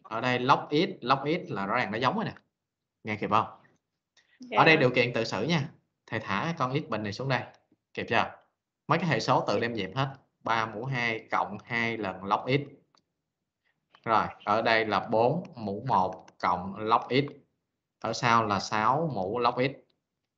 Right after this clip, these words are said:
Speaker 1: Kịp chưa?
Speaker 2: Dạ.
Speaker 1: Thực tế cái con log x á, nó chỉ để lòe nhau thôi. Nó làm cho các bạn nhìn nó bị rung, bị rối.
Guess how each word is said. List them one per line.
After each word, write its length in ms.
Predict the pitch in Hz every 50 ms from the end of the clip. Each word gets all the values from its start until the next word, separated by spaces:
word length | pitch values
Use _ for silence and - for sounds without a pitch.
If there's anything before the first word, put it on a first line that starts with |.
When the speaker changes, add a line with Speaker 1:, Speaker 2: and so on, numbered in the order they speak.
| _ _ - -
Speaker 1:
Kịp 120 | 101 87 -
chưa? 220 | 113 107 90 - - - - _ - - - _ _ _ _ _ _ _ _ _ _ _
Speaker 2:
Dạ. 300 | - 226 214 208 208 214 214 - _ _ - - -
Speaker 1:
Thực 160 | 151 147 147
tế 100 | 170 202
cái 80 | 254 -
con 140 | 196 180 180
log 120 | 208 190
x 180 | 220 240 269 -
á, 160 | 262 247 - 226
nó 60 | 226 220
chỉ 100 | 156 156
để 140 | 151 143 160
lòe 280 | 165 143 127 127 127
nhau 180 | 135 143 151 156
thôi. 300 | 156 160 165 170 131 98 - - - _ _ _
Nó 160 | - 123 147
làm 220 | 160 147 127 120 123
cho 100 | - 131
các 160 | 151 160 156 -
bạn 220 | 104 107 113 117
nhìn 180 | 120 110 107 123
nó 80 | 143
bị 220 | 156 135 113 117 127
rung, 380 | 156 175 170 143 135 - - - _ _ _ -
bị 140 | - 95 101
rối. 220 | 107 120 131 180